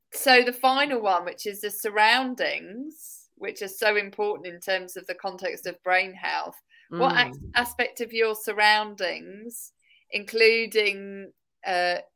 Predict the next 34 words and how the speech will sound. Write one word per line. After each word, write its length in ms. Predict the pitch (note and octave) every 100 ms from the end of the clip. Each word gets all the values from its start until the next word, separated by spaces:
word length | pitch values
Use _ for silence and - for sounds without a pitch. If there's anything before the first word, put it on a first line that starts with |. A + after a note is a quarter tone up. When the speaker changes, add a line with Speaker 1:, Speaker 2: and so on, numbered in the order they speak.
| _
Speaker 1:
how 340 | - A#3 A#3
you 220 | A3+ G#3 G3
live 320 | G3 F#3+ F#3+
and 120 | F#3
the 60 | F3+
people 400 | G#3 G3 G3 F3+
that 140 | -
you 120 | F3+
surround 560 | F3 F#3 F3+ F#3+ G3+ G3
yourself 480 | F#3 - E3+ E3 -
with, 300 | E3 E3 F3+
or, 240 | F#3 F#3
or 180 | - F#3+
nature 400 | F#3+ G3 - -
itself, 480 | - - G3 F3+ E3 -
brings 320 | G3 F#3+ F#3+
you 80 | F#3
the 60 | F3
most 320 | F3 F3 -
joy? 400 | F3 E3 E3 E3+ _ _ _ _ _ _ _ _ _ _ _ _ _ -
Speaker 2:
Oh 220 | G3+ G#3
my 220 | G3+ F#3+
God. 340 | F3+ F3 F3 E3+
I 260 | D#3 F3
got, 220 | A3 B3
like, 260 | G#3+ F#3+ F3
so 600 | - - - D#3 D3+ D#3
lucky 500 | E3 C#3 D3+ G3 A3
when 160 | G#3+ F3
I 80 |
moved 300 | E3+ D#3+ D#3
to 100 | E3
Phoenix. 560 | E3+ D#3 D3 F#3+ B3 -
Like, 260 | F3 E3